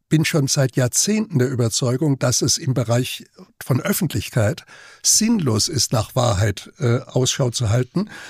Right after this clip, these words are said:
sondern an die Stelle von Wahrheit muss treten die Konkurrenz der Informationsquellen oder die, die Konkurrenz der Medien. Und je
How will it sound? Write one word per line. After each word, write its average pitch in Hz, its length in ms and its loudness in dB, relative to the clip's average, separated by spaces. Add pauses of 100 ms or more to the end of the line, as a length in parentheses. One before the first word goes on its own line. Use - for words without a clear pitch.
(120)
sondern 147 360 4
an 127 80 0
die 139 80 2
Stelle 151 360 2
von 120 360 2 (180)
Wahrheit 123 720 2 (300)
muss 151 300 4
treten 160 680 0
die 139 80 0
Konkurrenz 139 640 0
der 135 160 -2
Informationsquellen 117 960 0
oder 123 220 0
die, 120 160 -4
die 185 280 -4
Konkurrenz 117 580 0
der 120 100 2
Medien. 113 420 -2 (380)
Und 123 160 2
je 139 100 4